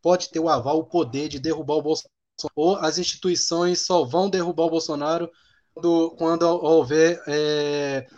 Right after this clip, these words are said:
uma manifestação, assim, só o que pode derrubar o Bolsonaro no momento, ou as instituições no, nesse momento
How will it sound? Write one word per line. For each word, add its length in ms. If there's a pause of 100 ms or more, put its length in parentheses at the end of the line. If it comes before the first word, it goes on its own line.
(180)
uma 220
manifestação, 580 (1500)
assim, 160
só 200
o 120 (1040)
que 120
pode 300
derrubar 340
o 80
Bolsonaro 440
no 100
momento, 600 (240)
ou 80
as 160
instituições 640
no, 280
nesse 260
momento 560